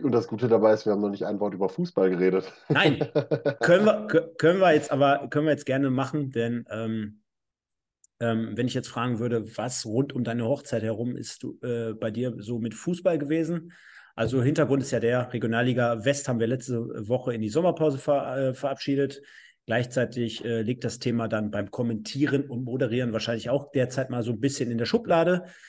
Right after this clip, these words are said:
Speaker 1: Genau.
Speaker 2: Demnach findet aber in der dritten Liga noch ein bisschen was statt. Darüber
Speaker 1: Mhm.
Speaker 2: sprechen wir gleich mit allem drum und dran. Also M S V Duisburg, Moritz Stoppelkamp,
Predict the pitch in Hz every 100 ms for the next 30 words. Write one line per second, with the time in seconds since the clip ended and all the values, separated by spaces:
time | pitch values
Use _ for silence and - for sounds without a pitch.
0 | - 202 107 - _ 165 214 240 233 233
1 | 240 262 - - 190 190 - 156 143 -
2 | - 254 240 226 214 196 208 196 214 202
3 | 202 - 220 - - 147 151 139 113 147
4 | 180 196 196 196 254 - 151 - 156 175
5 | 151 185 170 131 180 214 117 135 143 160
6 | - 175 127 135 135 - 131 135 147 135
7 | 135 113 - 131 107 120 110